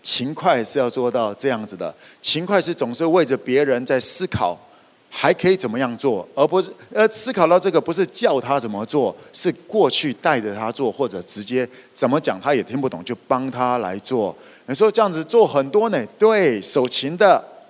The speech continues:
却要富足。再一次用你勤快的手跟旁边嗨拜说：“一起富足吧。”对。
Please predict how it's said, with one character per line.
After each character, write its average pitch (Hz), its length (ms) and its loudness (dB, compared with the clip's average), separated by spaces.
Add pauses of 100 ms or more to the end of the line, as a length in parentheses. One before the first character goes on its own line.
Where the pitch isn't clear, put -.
(440)
却 131 300 0
要 110 360 2 (220)
富 117 240 -6
足。 98 260 -8
再 127 220 2
一 - 20 -2
次 131 140 -8
用 127 180 -2
你 107 80 -6
勤 110 240 -6
快 143 100 -2
的 113 120 -2
手 104 120 -8
跟 123 160 -4
旁 113 140 -6
边 123 120 -2
嗨 123 100 -2
拜 131 120 2
说 131 320 4 (400)
：“一 160 80 2
起 - 220 0
富 131 220 -2
足 110 160 -4
吧。” 104 320 -2 (3750)
对。 87 180 -12